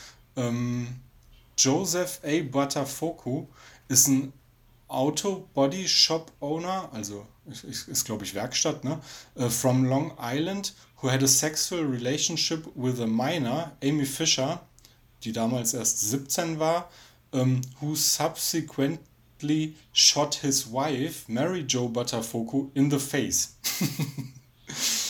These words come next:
Tabloid news coverage tabled Fisher as the Long Island Lolita. Also, äh, tatsächlich, äh, offensichtlich in New York ein bekannter Fall gewesen. Ich glaube, neunzehnhundertzweiundneunzig. Der Mann hat eine Beziehung zu einer Minderjährigen gehabt und die Minderjährige hat dann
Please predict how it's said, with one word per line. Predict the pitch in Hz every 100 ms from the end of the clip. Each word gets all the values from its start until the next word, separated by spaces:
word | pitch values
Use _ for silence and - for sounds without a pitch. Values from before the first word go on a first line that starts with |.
| - -
Tabloid | - 139 196 196 180 - -
news | 131 151 170 -
coverage | 147 143 151 156 - -
tabled | 139 143 139
Fisher | - 160 151 160 147 -
as | 131 - - -
the | 139 127
Long | 123 131 151 131
Island | 123 135 127 -
Lolita. | 117 117 113 113 107 92 98 - -
Also, | 113 104 113 110 117
äh, | 107 110
tatsächlich, | 120 117 123 113 135 127 - 156
äh, | 143 156 -
offensichtlich | 131 - 131 120 - 127 135
in | 120
New | 120
York | 113 120 127
ein | 135
bekannter | 117 113 127 127 123
Fall | - 127
gewesen. | 131 127 131 127 131 117
Ich | 113
glaube, | 117 117 113
neunzehnhundertzweiundneunzig. | 113 - 117 110 120 117 113 113 - - - - - - 123 123 123 120 120 139 135 131 127 -
Der | 120
Mann | 113 123 117
hat | -
eine | 127
Beziehung | 113 113 - 120 113
zu | 127
einer | 117
Minderjährigen | 117 135 127 123 120 113
gehabt | 113 113 123 -
und | 113 113
die |
Minderjährige | 110 113 120 113 113 110 107 107
hat | 107 -
dann | 107